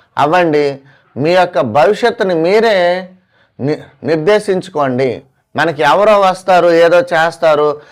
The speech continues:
మన జీవితాల్లో ఒక అద్భుతాలు జరుగుతాయని ఆశించకండి. ఆ అద్భుత-, ఆ అద్భుతాలను సృష్టించే వ్యక్తి మీరే.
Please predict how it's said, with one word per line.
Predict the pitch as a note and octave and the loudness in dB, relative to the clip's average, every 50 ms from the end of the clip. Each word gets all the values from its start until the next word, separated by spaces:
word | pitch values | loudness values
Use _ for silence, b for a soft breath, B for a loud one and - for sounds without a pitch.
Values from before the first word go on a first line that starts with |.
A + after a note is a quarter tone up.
| B B B - | B B B -4
మన | D#3 D#3 | -4 -2
జీవితాల్లో | C#3 B2 E3 F#3+ G3+ F#3+ G#3 G3 F#3+ F3 E3+ | -2 0 2 2 2 2 2 0 2 2 0
ఒక | - - D3 | 0 0 -2
అద్భుతాలు | C#3+ C#3 C3+ E3 F#3+ G#3 G3+ G3 F#3 E3+ | -2 -2 -4 -4 -2 0 0 0 0 0
జరుగుతాయని | E3+ E3 D#3 E3 E3 C#3+ E3 D#3+ D#3 D3+ D3+ D3 D#3+ D#3 | 0 0 2 0 0 0 -2 -2 0 0 -2 -2 -2 -2
ఆశించకండి. | C3 C3 D3 D#3+ D#3 - E3 E3 - - - C#3 B2 A#2+ A#2+ B2+ C3 A#2+ F#2+ - - _ _ _ _ _ _ _ _ - | 0 0 0 -2 -2 -4 -8 -8 -10 -10 -8 -8 -6 -4 -4 -4 -4 -4 -4 -8 -14 _ _ _ _ _ _ _ _ -2
ఆ | C3 C#3+ C#3 C#3+ | 0 2 2 2
అద్భుత-, | D3 D3 E3+ F3 A#3 B3 A#3+ - - C3 | 0 0 -2 -2 -2 -2 -2 -4 -4 0
ఆ | C#3 D3 C#3+ C#3+ | 0 2 2 2
అద్భుతాలను | D3 D3+ D3 F3 G#3+ G#3+ A3+ A3 A3 G#3+ | 2 0 -2 -4 -2 2 2 2 2 2
సృష్టించే | - - F#3 F#3 F3+ F#3 F#3+ F#3+ F3+ D#3+ F#3 D#3+ | 0 -2 -6 -6 -6 -6 -6 -6 -6 -4 -2 0
వ్యక్తి | D#3 E3 F3+ F3 - A#3 | 0 0 0 -2 -2 -4
మీరే. | G#3 F3+ E3 D#3+ E3 D#3 D#3+ D#3+ D3+ | -2 -2 0 0 0 2 2 0 0